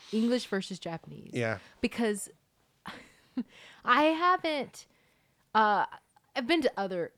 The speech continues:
Speaker 1: countries, but not to do things like, it's mostly just, like, singing. And so it's not like I'm gonna make somebody laugh while I'm, <laughs> you know what I mean?
Speaker 2: Mm.
Speaker 1: So, but here I've realized more with how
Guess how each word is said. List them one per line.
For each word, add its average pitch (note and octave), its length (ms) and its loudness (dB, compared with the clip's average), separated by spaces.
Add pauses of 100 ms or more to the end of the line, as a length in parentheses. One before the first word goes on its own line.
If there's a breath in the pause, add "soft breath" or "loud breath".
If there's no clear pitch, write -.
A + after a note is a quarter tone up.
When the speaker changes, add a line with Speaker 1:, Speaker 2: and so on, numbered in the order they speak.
Speaker 1:
countries, E3+ 720 -6
but - 160 -4
not G3 260 -4
to F#3+ 100 -10
do F3 240 -6
things D#3+ 500 -10
like, D#3+ 260 -8 (280)
it's G#3+ 240 -6
mostly G3+ 480 0
just, E3 240 -8
like, D3+ 340 -12
singing. E3+ 600 0
And G#3 180 -4
so A#3 140 4
it's G#3+ 140 0
not G#3+ 160 2
like F3 320 -2 (100)
I'm F3 320 -4
gonna E3+ 200 -6
make E3 240 -6
somebody D#3 340 -8
laugh C#3 420 -8
while A#2+ 240 -8
I'm, - 80 -6
<laughs> - 220 -6
you D4 80 6
know B3+ 60 8
what A#3 60 8
I A3+ 40 6
mean? A#3 320 4
Speaker 2:
Mm. - 40 -10 (300 loud breath)
Speaker 1:
So, A#3+ 340 4
but A3 120 2
here D#4 480 0 (220)
I've G3+ 200 0
realized B3 520 -2
more F3 680 -4 (1040)
with A3 420 2
how E4 720 0